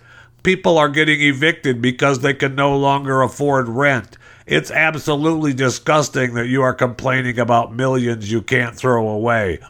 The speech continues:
Okay, everything said there. Food banks, people in lines, getting evicted, all horrible. We even talked about it a little bit earlier in the show. Uh, people not being able to pay their bills and getting their power cut off. I get it.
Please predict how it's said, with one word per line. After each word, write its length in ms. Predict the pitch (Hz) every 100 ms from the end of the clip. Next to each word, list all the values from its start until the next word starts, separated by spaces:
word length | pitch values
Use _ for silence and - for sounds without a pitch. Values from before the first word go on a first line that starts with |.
| -
Okay, 340 | 180 147 - _ _ - - - -
everything 640 | 185 233 220 - 202 175
said 360 | 131 170 135 104
there. 320 | 87 69 - _ _ _ _ _
Food 400 | - 208 190 135
banks, 340 | 127 104 85
people 440 | - - 190 170 170
in 120 | 156
lines, 500 | 151 139 117 104 98
getting 340 | 113 190 175
evicted, 520 | 156 143 151 139 113 -
all 360 | - 202 202 165
horrible. 580 | 113 240 233 180 131 165
We 120 | 208
even 180 | 214 196
talked 280 | 190 190 190
about 200 | 190 196
it 60 |
a 60 | 180
little 180 | 185 190
bit 120 | 190
earlier 340 | 185 180 175
in 80 | 180
the 100 | 175
show. 640 | - 196 196 185 110 80 - - - - - - - -
Uh, 280 | 165 175
people 340 | 151 151 165 170
not 160 | 165
being 160 | 170 170
able 180 | 160 160
to 80 | 151
pay 220 | 175 175
their 120 | 165
bills 440 | 151 180 165 135
and 160 | 123 127
getting 240 | 160 160
their 160 | 156 175
power 400 | - 160 175 175
cut 200 | - 151
off. 160 | 139 -
I 120 | 202
get 360 | 190 175 226 214
it. 360 | 156 92 -